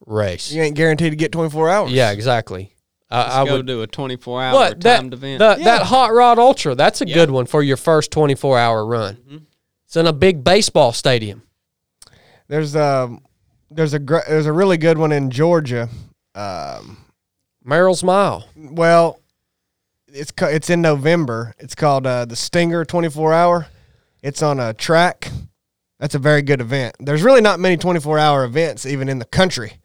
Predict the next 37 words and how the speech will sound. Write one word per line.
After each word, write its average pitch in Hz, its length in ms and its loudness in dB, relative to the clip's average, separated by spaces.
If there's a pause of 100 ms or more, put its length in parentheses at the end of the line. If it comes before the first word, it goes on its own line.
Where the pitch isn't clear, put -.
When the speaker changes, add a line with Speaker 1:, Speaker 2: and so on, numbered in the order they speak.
(540)
Speaker 2:
quite 151 200 0
honestly, 131 440 -6 (420)
compared 143 420 -4
to 131 60 -6
other 143 180 -6
types 147 280 -4
of 143 80 -10
races. 156 320 -4
So 131 260 -4 (420)
that's 151 200 0
a 156 40 -2
real 147 180 0
good 139 220 -4
one 120 140 -8
in 120 120 -6
November. 120 540 -4
I 117 140 -6
would 120 100 -4
recommend 113 400 -8
that 110 120 -8
one. 95 300 -18 (1400)
Speaker 3:
Rohan 151 640 0
ninety-nine 131 640 -6
gave 123 300 -6
two 127 200 -8
pounds. 117 640 -8
He 135 100 -12
said, 123 240 -10
"What 147 160 -8
do 139 60 -14
you 135 100 -12
think 135 280 -10
about 123 340 -10
the 113 100 -10
Royal 147 680 -6
Marine 131 560 -10
Commandos?" 110 960 -12